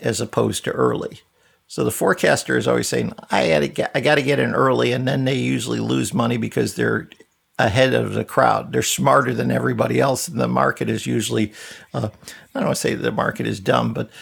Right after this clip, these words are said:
the market is usually slower to react to some events.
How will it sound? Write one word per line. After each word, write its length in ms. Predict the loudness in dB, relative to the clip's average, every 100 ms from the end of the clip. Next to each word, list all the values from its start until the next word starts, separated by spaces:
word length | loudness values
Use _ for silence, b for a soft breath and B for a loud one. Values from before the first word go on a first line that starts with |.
| B B
the 100 | -6
market 400 | 2 2 2 2
is 240 | 0 0 -4
usually 380 | -4 -4 -4 -4
slower 680 | -4 -4 0 4 4 2
to 180 | -2 -2
react 540 | -2 0 2 2 -2 -8
to 80 | -6
some 260 | -2 0
events. 640 | 0 0 -2 -2 -8 -10